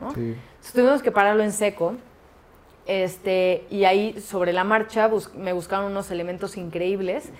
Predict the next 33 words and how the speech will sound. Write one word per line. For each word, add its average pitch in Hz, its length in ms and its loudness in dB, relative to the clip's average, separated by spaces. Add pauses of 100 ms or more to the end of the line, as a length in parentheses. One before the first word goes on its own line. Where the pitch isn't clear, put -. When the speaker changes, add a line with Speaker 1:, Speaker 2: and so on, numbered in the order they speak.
(280)
Speaker 1:
que 196 100 0
decidieron 196 500 2
sumarse 202 480 -4
con 196 120 -6
nosotros 220 320 -6
porque 185 220 -10
estaban 214 300 0
como 185 180 -6
en 190 80 -4
esa 202 220 -4
línea 202 240 -4
delgada 185 240 0
de, 180 140 0 (340)
"Es 320 100 -8
que 302 140 -8
quiero 339 220 2
llevar 254 320 4
tortas", 233 360 0
y 208 80 -2
yo, 214 180 4
"Please, 247 220 -2
no, 240 260 2
somos 247 280 -4
el 226 100 -2
país 196 240 0
número 208 300 0
uno 202 120 -4
de 202 140 2
diabéticos 180 480 0
hipertensos, 180 600 -4
no 180 180 -6
puedes 185 400 2
llevar 160 300 -4